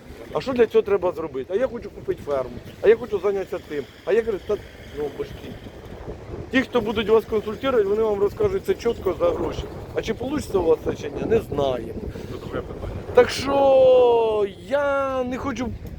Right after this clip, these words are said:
Speaker 1: багато говорити, я просто скажу, що це все херня, от, е,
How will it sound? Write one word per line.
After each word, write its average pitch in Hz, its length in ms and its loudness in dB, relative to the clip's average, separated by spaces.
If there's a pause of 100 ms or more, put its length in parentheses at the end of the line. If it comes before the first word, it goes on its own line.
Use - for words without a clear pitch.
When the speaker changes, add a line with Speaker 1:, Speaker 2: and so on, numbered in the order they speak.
Speaker 1:
багато 240 320 6
говорити, 247 380 0
я 226 60 8
просто 226 300 -2
скажу, 226 360 -2
що 202 240 -2
це 226 80 6
все 208 200 2 (300)
херня, 240 460 2
от, 165 220 2 (140)
е, 151 40 2